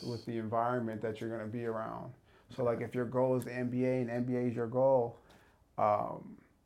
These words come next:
Speaker 2: is everybody else gonna be talking about that? Or is everyone gonna be, like, pushing you for that? Or your, is your work, if your weight room workout's gonna be catered to that? Um, are your education gonna be catered to that?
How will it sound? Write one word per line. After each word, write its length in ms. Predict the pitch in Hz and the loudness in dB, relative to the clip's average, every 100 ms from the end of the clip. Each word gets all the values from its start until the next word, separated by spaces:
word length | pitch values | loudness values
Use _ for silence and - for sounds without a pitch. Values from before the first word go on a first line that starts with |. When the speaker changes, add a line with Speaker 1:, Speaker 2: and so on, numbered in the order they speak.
| _ _ _ _ _ _ _ | _ _ _ _ _ _ _
Speaker 2:
is 140 | 143 127 | -8 -2
everybody 400 | 151 151 147 147 | -2 0 0 2
else 140 | 147 | 0
gonna 140 | 143 127 | 0 -4
be 100 | 117 | -4
talking 400 | - 135 143 143 | -2 -2 0 -2
about 220 | 127 117 | -2 -4
that? 120 | 135 | -6
Or 80 | 131 | -4
is 100 | 127 | 0
everyone 260 | 135 139 135 | 0 0 0
gonna 160 | 127 | -2
be, 140 | 123 120 | -4 -4
like, 260 | 120 127 - | -4 -6 -10
pushing 380 | - 156 156 147 | -2 -2 -2 -2
you 80 | 123 | -2
for 160 | - | -2
that? 200 | 113 113 | -4 -2
Or 80 | 120 | -4
your, 160 | 113 120 - | -4 -4 -4
is 120 | 123 | -2
your 120 | 123 | -2
work, 420 | 113 139 165 170 | -2 -2 0 0
if 180 | 175 143 | -2 0
your 120 | 135 | 2
weight 260 | 123 151 175 | 6 6 6
room 140 | 160 | 4
workout's 340 | 139 123 120 120 | 2 2 -2 -4
gonna 120 | 123 | -4
be 100 | 117 | -6
catered 340 | 113 113 113 110 | -4 -4 -4 -8
to 60 | 107 | -4
that? 200 | 107 - - - | -4 -4 -18 -10
Um, 420 | 123 110 110 110 104 - _ - | 0 2 2 0 -4 -16 _ -2
are 100 | 117 | 0
your 140 | 113 | 0
education 560 | 123 123 127 175 185 160 | -2 -2 6 8 8 6
gonna 120 | 151 | 6
be 80 | 131 | 4
catered 320 | 151 127 123 | 4 4 4
to 80 | 120 | 0
that? 280 | 113 113 | 0 -2